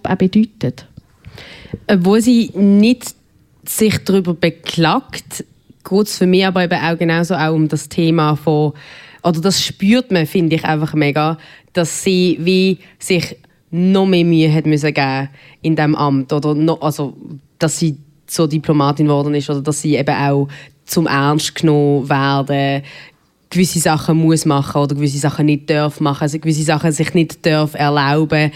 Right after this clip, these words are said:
Speaker 2: Äh, in einer, am Anfang geht's ja also darum, dass sie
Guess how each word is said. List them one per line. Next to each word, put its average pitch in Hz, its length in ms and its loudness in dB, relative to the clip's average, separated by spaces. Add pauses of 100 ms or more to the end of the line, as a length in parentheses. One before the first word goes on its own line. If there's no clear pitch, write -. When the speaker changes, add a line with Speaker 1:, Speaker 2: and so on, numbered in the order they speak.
(380)
Speaker 2:
Äh, 151 440 0
in 156 80 2
einer, 156 720 0
am 156 120 -2
Anfang 151 360 0
geht's 160 220 0
ja 170 80 -2
also 151 200 0
darum, 151 320 0
dass 147 260 -4
sie 151 360 0